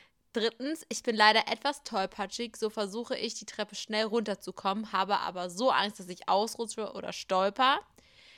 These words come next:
Viertens, naja, wie gesagt, ich liebe mein Leben und bin nicht lebensmüde, um aus dem Fenster zu springen. Ich rase mit einer übermenschlichen Geschwindigkeit die lange Treppe runter. Oder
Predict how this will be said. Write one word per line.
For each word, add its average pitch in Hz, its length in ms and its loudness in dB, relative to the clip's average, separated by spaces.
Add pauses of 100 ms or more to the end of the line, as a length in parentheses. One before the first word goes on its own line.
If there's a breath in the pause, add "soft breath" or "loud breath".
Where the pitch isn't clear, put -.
(340 soft breath)
Viertens, 269 500 2
naja, 185 500 8
wie 233 120 0
gesagt, 208 400 6
ich 220 280 -4 (140)
liebe 226 460 4
mein 170 220 -2
Leben 175 320 -2
und 202 200 -6
bin 220 140 0
nicht 220 200 -6
lebensmüde, 208 680 0
um 185 160 -6
aus - 160 -6
dem 185 140 -14
Fenster 202 340 -6
zu - 140 -14
springen. 208 380 -6
Ich 208 180 -10
rase 214 320 6
mit 208 160 -6
einer 202 300 -4
übermenschlichen 233 600 0
Geschwindigkeit 202 680 -6
die 175 60 -12
lange 180 280 -4
Treppe 185 300 -8
runter. 233 340 2 (600 loud breath)
Oder 294 500 12